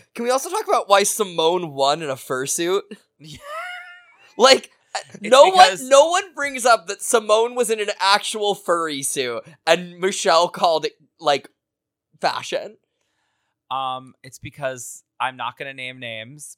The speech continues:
Speaker 2: but I think that maybe you just said something. One of them is a furry. They were excited that someone was bringing something to the ta-,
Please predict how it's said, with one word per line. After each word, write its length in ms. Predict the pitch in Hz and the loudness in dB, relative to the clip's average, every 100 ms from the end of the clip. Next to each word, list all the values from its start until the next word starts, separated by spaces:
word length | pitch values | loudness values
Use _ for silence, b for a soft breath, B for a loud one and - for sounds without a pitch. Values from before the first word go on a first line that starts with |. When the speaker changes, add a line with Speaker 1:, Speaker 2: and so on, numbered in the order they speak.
| - | -18
Speaker 2:
but 80 | 120 | -16
I 60 | |
think 160 | 127 123 | -16 -20
that 160 | 127 | -20
maybe 220 | 120 113 117 | -20 -20 -20
you 80 | |
just 200 | 117 120 - | -20 -20 -18
said 180 | 110 | -18
something. 420 | - 104 104 110 107 | -20 -20 _ -20 -20
One 160 | 110 | -20
of 60 | 113 | -16
them 160 | 120 - | -18 -18
is 140 | 110 | -20
a 60 | 120 | -20
furry. 640 | - 117 101 98 110 143 _ _ _ _ _ _ 127 | -16 -14 -12 -12 -14 -18 _ _ _ _ _ _ -16
They 100 | 120 | -14
were 220 | 117 110 | -16 -18
excited 420 | - - 113 110 | -16 -12 -12 -12
that 120 | 120 | -20
someone 240 | - 117 117 | -18 -18 -20
was 100 | 113 | -20
bringing 340 | 123 113 113 | -20 -20 -18
something 340 | - 110 123 123 | -18 -18 -18 -20
to 60 | 117 | -20
the 60 | |
ta-, 80 | 123 | -20